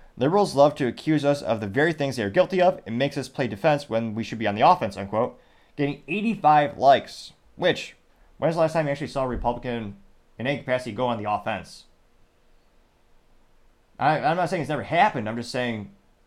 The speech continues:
those times could probably be summarized on a cocktail napkin because of their lack of frequency. Again, I'm still waiting for them to get rid of the na-, N F A, which was passed in nineteen, was it nineteen thirty-four? Again, an abomination against the Second Amendment. And again,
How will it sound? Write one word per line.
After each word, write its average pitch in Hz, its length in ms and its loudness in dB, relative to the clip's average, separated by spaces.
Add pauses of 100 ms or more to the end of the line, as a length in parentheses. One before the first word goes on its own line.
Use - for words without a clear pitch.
(280)
those 120 520 -4
times 123 200 -2
could 104 100 -12
probably 117 280 2
be 110 240 -6
summarized 113 380 -4
on 104 60 -6
a 95 40 -8
cocktail 110 400 -8
napkin 98 480 -8 (480)
because 113 300 -4
of 104 100 -6
their 104 160 -6
lack 107 220 -2
of 87 120 -12
frequency. - 520 -8 (100)
Again, 131 400 -2
I'm 123 100 -6
still 185 180 -8
waiting 165 160 -6
for 156 80 -8
them 143 100 -4
to 123 60 -6
get 123 140 -6
rid 143 120 -4
of 123 80 -6
the 107 80 -8
na-, 110 80 -4
N 117 240 -6
F 117 180 -8
A, 101 320 -8 (220)
which 117 80 -14
was 101 60 -16
passed 120 300 -4
in 104 140 -8
nineteen, 120 920 -8
was 104 160 -12
it 98 80 -8
nineteen 117 320 -8
thirty-four? 123 640 -6 (1200)
Again, 156 220 -2
an 120 80 -2
abomination 135 600 2
against 117 240 -6
the 110 80 -8
Second 117 260 -8
Amendment. 123 340 -2
And 113 120 -4
again, 120 380 -4